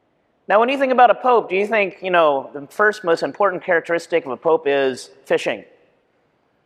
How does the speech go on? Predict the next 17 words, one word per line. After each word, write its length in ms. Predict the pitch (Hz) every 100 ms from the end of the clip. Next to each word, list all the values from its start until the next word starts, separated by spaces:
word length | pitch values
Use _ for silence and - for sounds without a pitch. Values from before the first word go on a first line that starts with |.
| _ _ _ _ _ _ _ _ _ _ _ _
No. 500 | 180 269 277 139 98 - - - _ _ _ _ _ _ _ _ _ _ _ _ _ _
He 100 | 220
was 180 | 247 240
unprepared. 680 | 247 240 226 269 277 233 202 - - - _ _ _ _ _ _ _ _ _
Now, 200 | 185 185
sure, 340 | - 233 254
he 140 | 226 196
had 240 | 180 175
a 20 |
business. 680 | 123 135 214 156 156 180 - _ _ _ _ _ _ _ _ _
He 80 | 160
had 260 | 156 151 147
his 160 | 139
own 220 | 160 156
little 600 | 151 147 139 131 120 - 123
job, 540 | 139 135 151 170 160 -
and 460 | 127 123 123 123